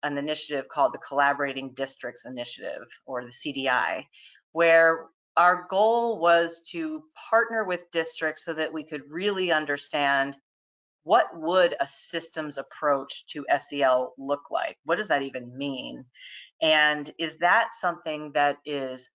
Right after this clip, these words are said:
feasible to do, especially in large urban districts where you have, um, so much turnover and you have, um, you know, budget cuts and lots of things happening,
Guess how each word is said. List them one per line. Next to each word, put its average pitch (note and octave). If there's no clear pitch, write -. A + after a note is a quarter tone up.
feasible D3+
to -
do, C3
especially -
in C3
large C#3
urban C3+
districts C3
where C3
you C3
have, B2+
um, A#2+
so D#3+
much -
turnover F3
and C#3
you C#3+
have, C#3
um, C3
you D3
know, A2+
budget A3
cuts C#3
and C3
lots D#3
of D3
things D3+
happening, C#3+